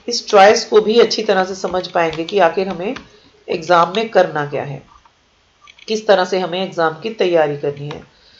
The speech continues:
तो सबसे पहले इन्होंने यहाँ पे English का syllabus दे रखा है, तो जो बच्चे English का syllabus नहीं समझ पाते, वो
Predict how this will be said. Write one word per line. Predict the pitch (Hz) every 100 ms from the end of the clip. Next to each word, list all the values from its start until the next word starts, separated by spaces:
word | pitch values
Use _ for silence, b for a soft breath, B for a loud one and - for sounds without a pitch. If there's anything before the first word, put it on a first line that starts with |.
| b _
तो | -
सबसे | 233 226 247
पहले | 233 226 240
इन्होंने | 233 226
यहाँ | 220 202
पे | 196
English | 226 202 220 214
का | 262
syllabus | 220 220 190 202
दे | 180 185
रखा | 180 - 185
है, | 185 247 - B B B B _
तो | 214
जो | 208 247
बच्चे | 247 247 262
English | 233 240 240
का | 262
syllabus | 240 233 226 233 208
नहीं | 214 240
समझ | 233 190 190
पाते, | - 170 - - 262 - b b b _ -
वो | 233 214